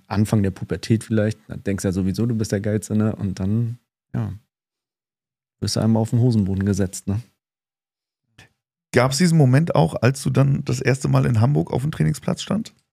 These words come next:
Speaker 2: Also, weil, äh, ich würd ja mal sagen, die Qualität bei der F C Eintracht-Mannschaft war wahrscheinlich nicht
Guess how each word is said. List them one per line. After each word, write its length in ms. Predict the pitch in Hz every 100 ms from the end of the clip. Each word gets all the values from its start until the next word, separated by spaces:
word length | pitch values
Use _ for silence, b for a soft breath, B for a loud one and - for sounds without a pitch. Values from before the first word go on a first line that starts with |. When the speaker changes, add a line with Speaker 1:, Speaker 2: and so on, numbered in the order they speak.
| _ _ _ _ _
Speaker 2:
Also, 340 | 123 123 127 110
weil, 300 | - 123 131 -
äh, 240 | 69 65 85
ich 140 | 113
würd 120 | 143
ja 80 | 151
mal 120 | 135
sagen, 240 | 123 123 123
die 100 | -
Qualität 680 | - 120 110 - 151 143
bei 400 | - 120 117 117
der 380 | 117 110 110 110
F 160 | - -
C 140 | -
Eintracht-Mannschaft 760 | - 139 - 131 127 127 123 -
war 160 | 107
wahrscheinlich 380 | 110 104 110 104
nicht 180 | 101 101